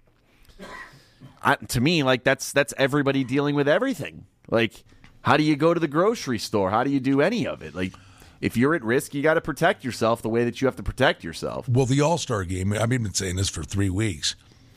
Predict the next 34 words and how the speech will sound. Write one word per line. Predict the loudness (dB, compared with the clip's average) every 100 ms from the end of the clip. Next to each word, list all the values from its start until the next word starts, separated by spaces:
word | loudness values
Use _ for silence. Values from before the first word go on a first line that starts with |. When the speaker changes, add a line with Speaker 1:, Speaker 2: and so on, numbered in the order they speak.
| -20 -20 -20 -20 -2
Speaker 2:
and | 0 2 0
it's | -2
like, | -4 -6 -14 _ _ 0
you | 0
know, | 0 -6
like, | -2
hey, | 0 0 0
I | -2
mean, | 0 2
I | 0
get | 2 2 2
it, | -2 -10 -16 -18 _ _ -20 -20 -20 -20 -20 -20 -20 -8
and | -2 0
it | 2
means | 0 -2
a |
truckload | -2 -2 -2 -2 -2
of | -2
dough, | -2 0 0 -2 -6 -12 -20 -10 -4
economic | -2 0 0 -2 -2
impact, | -2 0 0 -2 -4
the |
whole | -4 -4
nine | -2 0
yards. | 0 0 -2 -6 -14 -12 -8
Speaker 1:
Not | -6 -6 -8
gonna | -12
do | -10 -8
much | -6 -8 -10
for | -10
Vegas. | -4 -4 -4 -6 2
Speaker 2:
Well, | 4 4 0
but, | -4 -4
uh, | -2